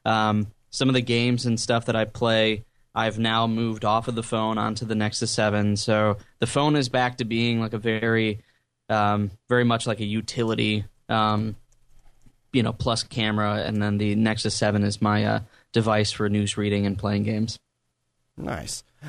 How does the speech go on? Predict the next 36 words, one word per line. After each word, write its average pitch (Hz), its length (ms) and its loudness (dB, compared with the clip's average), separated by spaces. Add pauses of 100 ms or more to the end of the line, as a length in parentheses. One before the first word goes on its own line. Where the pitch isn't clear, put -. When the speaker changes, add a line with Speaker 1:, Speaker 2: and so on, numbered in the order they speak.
Speaker 2:
I'll 175 180 4
have 226 140 0
to 170 120 -8
say 202 220 -2
Speaker 1:
But 180 80 2
Speaker 2:
also, 175 320 -2
I've 147 220 0
been 143 160 -4
playing 120 340 -2
with, 107 240 -6
uh, 104 220 0
the 101 160 -8
new 113 220 -4
Nexus 107 400 -8
seven 101 440 -6
at 76 180 -12
work. 120 400 -4
I'm 104 220 -10
beta 117 300 -4
testing, 107 680 -8
uh, 85 280 -6
this - 320 -12
app 110 300 -6
called 95 260 -8
Route 98 380 -4
Star. 58 460 -8 (420)
We, 113 240 0
uh, 107 120 2
recently, 123 580 -2
we 117 160 -4
had 123 300 -4
some 117 300 -6
really 180 360 0 (100)
old, 127 480 0 (340)
I 151 100 0
mean, 135 320 0